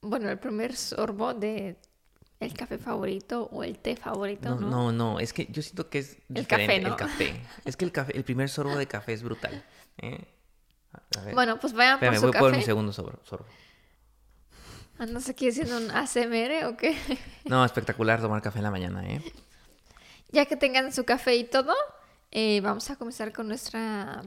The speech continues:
Speaker 1: plática, con nuestro tema, ¿no? Que, que tenemos.
Speaker 2: Podcast mañanero.
Speaker 1: Sí.
Speaker 2: Eh, el podcast más temprano que hemos grabado.
Speaker 1: Sí.
Speaker 2: Así que vamos a empezar. ¿Lista?
Speaker 1: Ujú.
Speaker 2: El tema, bueno, ya lo vieron en el título. Eh,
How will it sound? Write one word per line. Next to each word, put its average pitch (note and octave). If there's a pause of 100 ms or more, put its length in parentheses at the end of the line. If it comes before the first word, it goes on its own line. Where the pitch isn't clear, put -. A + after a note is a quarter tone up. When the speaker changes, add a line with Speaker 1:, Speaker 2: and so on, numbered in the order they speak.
Speaker 1:
plática, G#3+
con G#3+
nuestro G#3+
tema, A3
¿no? F4 (280)
Que, G3 (200)
que G#3+
tenemos. F#3+
Speaker 2:
Podcast A3+
mañanero. B2+ (540)
Speaker 1:
Sí. -
Speaker 2:
Eh, G#2+ (300)
el A#2+
podcast C#3+
más C3+
temprano A#2+
que A#2+
hemos A2
grabado. G#2+ (260)
Speaker 1:
Sí. -
Speaker 2:
Así A2+
que A2+
vamos A2
a G#2
empezar. - (420)
¿Lista? - (320)
Speaker 1:
Ujú. A3+ (520)
Speaker 2:
El C#3
tema, G3+
bueno, C3+
ya -
lo G#2
vieron G#2
en A2
el B2+
título. D#3 (560)
Eh, G#2+